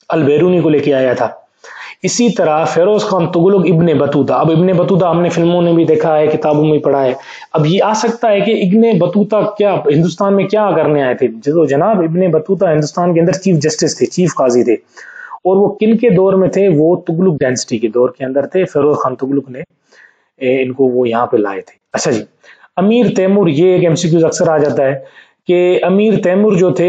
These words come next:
वो, उन्होंने इंडिया पे कब हमला किया था? उन्होंने तेरह सौ अठहत्तर पे हमला किया था। ये ज्यादा डिटेल में जाने की जरूरत नहीं है, सिर्फ इतना ही आप रखिएगा, याद रखिएगा कि अमीर तैमूर जो है ना, वो है कौन, ठीक हो गया। अच्छा जी, पहली दफा, first time in the history,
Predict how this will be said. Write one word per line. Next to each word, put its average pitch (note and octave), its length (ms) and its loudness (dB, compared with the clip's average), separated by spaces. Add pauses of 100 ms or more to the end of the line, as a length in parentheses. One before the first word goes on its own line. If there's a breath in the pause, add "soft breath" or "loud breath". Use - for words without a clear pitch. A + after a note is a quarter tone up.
(120)
वो, E3+ 280 2
उन्होंने F3 360 2
इंडिया E3+ 220 2
पे F3 160 0
कब F3+ 140 0
हमला D#3+ 200 2
किया E3 260 0
था? E3 120 0
उन्होंने D#3 300 2
तेरह D#3 300 0
सौ D3+ 160 0
अठहत्तर C3+ 320 -2
पे B2 120 -4
हमला A#2+ 200 -2
किया B2+ 200 -4
था। C#3+ 60 2
ये D#3 440 2
ज्यादा C#3+ 260 0
डिटेल C#3+ 340 0
में C#3 60 0
जाने C#3 220 -2
की C#3 80 2
जरूरत C#3 300 0
नहीं D#3 100 -10
है, D#3+ 60 -2
सिर्फ C#3 200 -4
इतना D3 200 -8
ही C#3+ 120 0
आप B2+ 160 -2
रखिएगा, C#3+ 460 -2
याद B2 300 -4
रखिएगा C3+ 340 -6
कि - 120 -14
अमीर C#3+ 260 -8
तैमूर B2+ 420 -18 (680)
जो A2+ 100 -12
है C3 80 -10
ना, E3 60 -8 (120)
वो C3+ 300 -8
है B2+ 160 -6
कौन, G2+ 220 -20 (600)
ठीक G3+ 100 0
हो G#3 80 2
गया। F3+ 180 0 (360 loud breath)
अच्छा D#3+ 160 -2
जी, A#2+ 200 -2 (880)
पहली A#3+ 760 -2
दफा, F#3+ 340 0 (120)
first - 260 -4
time G3 200 2
in E3+ 100 2
the C#3+ 80 2
history, E3+ 400 -4